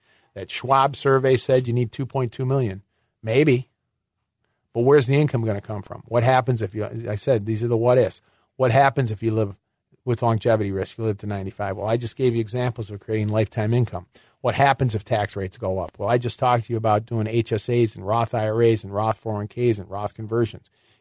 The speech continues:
getting more money tax-free. So tax rates and the government is less of a partner in your plan, right? What happens in the market? Well, I talked about creating a solid investment plan, but also not having to rely completely on investments for income.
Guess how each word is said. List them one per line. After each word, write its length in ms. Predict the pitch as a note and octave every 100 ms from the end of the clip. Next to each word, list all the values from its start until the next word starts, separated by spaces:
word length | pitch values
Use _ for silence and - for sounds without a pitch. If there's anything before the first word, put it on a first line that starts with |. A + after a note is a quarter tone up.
| _
getting 260 | B2+ C3 B2
more 160 | B2
money 260 | A#2+ A#2 A#2
tax-free. 640 | - A2 G2+ - C3 G2+
So 180 | - G2
tax 380 | - B2+ A#2+ -
rates 300 | A2+ A2+ - _ _ _ -
and 100 | G#2
the 40 |
government 420 | G#2 D3+ C3 A#2+
is 120 | G2+ G2+
less 320 | A#2 A#2+ -
of 60 |
a 80 | A#2
partner 360 | - A#2+ G#2+ G#2+
in 80 | G#2
your 100 | G2
plan, 440 | - B2+ G#2+ F2 _ _ _ _ _ _ _ _ _ _
right? 180 | A2+ A#2+
What 140 | A#2+ B2+
happens 420 | C3+ C3+ C3+ A2+
in 60 |
the 80 | A#2
market? 360 | G#2+ G2+ - -
Well, 140 | A2
I 60 | A2+
talked 320 | - B2 A2+
about 180 | B2+ G#2+
creating 260 | A#2+ A#2
a 60 | G#2+
solid 360 | - B2 A2+ A2+
investment 480 | G#2+ B2 - A2+
plan, 240 | - A2 G2
but 100 | -
also 320 | B2+ C#3 C3
not 240 | B2 B2+
having 300 | B2 B2+ B2 G#2+
to 100 | G#2
rely 320 | A2 A2+ A2+
completely 500 | - G2+ C3 A2+ A2+
on 100 | G#2
investments 540 | G2 G#2+ A#2 - G#2+
for 160 | - G#2
income. 380 | B2+ D3 G2+